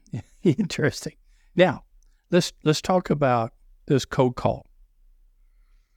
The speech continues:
Okay, so the way that, that I did it old school back in the day, the beginning of my career, it's just I would have a, a actual map and I would go down the street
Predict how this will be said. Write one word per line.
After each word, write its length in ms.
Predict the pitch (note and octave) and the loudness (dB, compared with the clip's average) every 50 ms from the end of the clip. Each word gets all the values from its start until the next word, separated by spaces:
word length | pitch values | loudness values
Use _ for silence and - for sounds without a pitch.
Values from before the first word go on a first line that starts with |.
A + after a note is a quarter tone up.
| _ _ _ _ _ _ _ _ _ _ _ _ - | _ _ _ _ _ _ _ _ _ _ _ _ -2
Okay, 320 | C3+ B2+ - - D3 - | -2 0 0 2 2 0
so 240 | - - - D3 C3 | 2 2 2 2 2
the 120 | B2 C3 | 2 2
way 220 | C3+ D3+ E3 E3 D#3 | 2 4 4 4 4
that, 260 | C#3 C#3 C3 C3 - | 4 2 0 0 0
that 240 | - C3+ B2+ B2 - _ _ _ _ _ - | 2 2 2 0 -2 _ _ _ _ _ 0
I 140 | D#3 D#3 F3 | 2 2 2
did 240 | D#3+ E3 C#3+ C3 B2+ | 4 2 2 2 2
it 140 | A#2+ A#2 - - | 0 0 2 4
old 260 | C#3+ E3+ F#3 F#3 - | 4 4 4 2 0
school 320 | - - - B2+ B2+ B2+ | -4 -2 0 0 0 0
back 280 | B2 - A#2 A2+ - - | 2 2 0 0 0 0
in 80 | C3+ | 0
the 120 | A#2+ A2+ A2+ | 0 0 2
day, 280 | G#2+ B2 A#2 A#2 A#2+ | 2 2 2 2 2
the 100 | A#2 - - | 0 -2 -6
beginning 400 | A#2 G#2+ - C3 B2+ C3 B2+ B2 | -8 -2 0 0 2 2 2 2
of 100 | B2 A#2 | 2 2
my 160 | A#2 A2 G#2+ | 2 2 2
career, 600 | - - - - D#3 E3+ F3 D#3+ C3+ A#2+ A#2 A2 - _ _ _ _ _ - | 0 -4 -6 -2 2 4 4 4 4 4 0 -2 -6 _ _ _ _ _ -2
it's 400 | D3+ C3 B2 A#2 A2 - - - | 2 2 4 2 2 0 -4 -2
just 360 | - - B2 A2 G#2+ - - - | 0 2 2 2 2 -2 -6 -4
I 100 | C3 A#2 | 0 2
would 220 | A2 A2 G#2+ G#2 - | 2 2 2 0 -4
have 340 | - - B2+ G#2+ G#2+ G#2+ | -4 -2 0 0 0 2
a, 240 | A2 G2+ G2+ G#2 A2+ | 0 0 0 0 -2
a 320 | B2 A#2 G2+ G2+ G2+ G2+ - _ - | -2 -2 -2 -2 -4 -8 -12 _ -2
actual 440 | A#2 G#2+ G#2+ - - B2+ A2 G#2 | -2 -2 -2 -2 -4 -4 -2 0
map 480 | G2+ G2 G2+ G2+ A2 B2+ D#3 F3+ - - | 0 2 2 2 2 2 0 0 -2 -2
and 100 | A#2+ G#2 | -2 0
I 100 | G#2+ G#2 | 0 0
would 160 | G2+ G2+ G2 | 0 -2 0
go 180 | - A2+ A2 A2+ | 0 0 0 2
down 260 | A#2 A#2 A2+ A2 G#2+ | 2 2 2 2 2
the 120 | G#2 G#2 | 0 0
street 500 | - - - - C3+ D3 D#3+ E3 E3+ E3 | -2 -4 -2 2 2 4 4 2 2 0